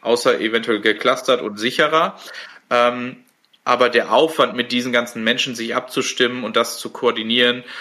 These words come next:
äh, der wird größer. Und deshalb sagen wir, ab der Größe, äh, fünfhundert, tausend Seats plus,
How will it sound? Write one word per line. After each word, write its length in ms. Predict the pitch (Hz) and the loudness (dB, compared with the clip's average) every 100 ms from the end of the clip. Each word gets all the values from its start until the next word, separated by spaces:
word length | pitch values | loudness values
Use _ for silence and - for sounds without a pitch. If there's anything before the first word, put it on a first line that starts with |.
| - - | -14 -4
äh, 140 | 110 | 0
der 180 | 113 110 | 2 2
wird 140 | 113 | 0
größer. 320 | 98 101 90 98 | 0 -2 -2 -4
Und 100 | 95 | -2
deshalb 340 | 95 104 95 - _ _ | -2 -2 -4 -12 _ _
sagen 340 | 123 107 113 117 | -2 2 2 0
wir, 120 | - | 0
ab 180 | 110 - | -2 0
der 120 | 113 | 0
Größe, 760 | 113 127 131 - 120 117 117 - | 4 4 4 2 4 6 4 0
äh, 120 | 110 | -4
fünfhundert, 760 | - 127 - 123 117 113 - - | -4 -6 -4 2 2 2 -8 0
tausend 420 | 120 123 123 117 | 2 2 -4 -8
Seats 340 | - 120 - | -8 -8 -10
plus, 440 | - 143 160 160 | -2 2 2 0